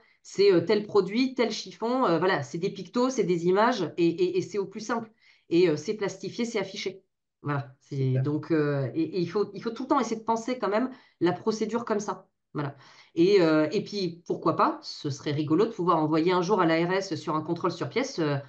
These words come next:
Speaker 1: un lien vers une vidéo YouTube qui explique comment on utilise le logiciel de, <laughs> de gestion comptable.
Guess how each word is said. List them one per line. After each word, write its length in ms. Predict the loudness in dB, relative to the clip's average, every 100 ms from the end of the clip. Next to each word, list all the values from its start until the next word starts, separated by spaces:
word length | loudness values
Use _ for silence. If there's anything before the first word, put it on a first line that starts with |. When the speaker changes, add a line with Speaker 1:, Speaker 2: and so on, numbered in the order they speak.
| -6 0
Speaker 1:
un 140 | 4
lien 160 | 4 4
vers 140 | 2
une 100 | 2
vidéo 260 | 0 2 4
YouTube 380 | 2 -4 -6 -8 -10 _ -6
qui 80 |
explique 360 | -6 -2 -4 0
comment 220 | 2 2
on 140 | 2 2
utilise 460 | 0 -2 -4 -2
le 80 | 0
logiciel 440 | -2 -4 -4 -4 -2
de, 200 | -4 -4 -10 -12 -12 -6
<laughs> 500 | -6 -4 -6 -6 -6
de 60 | -4
gestion 260 | -4 -6 -6
comptable. 320 | -4 -6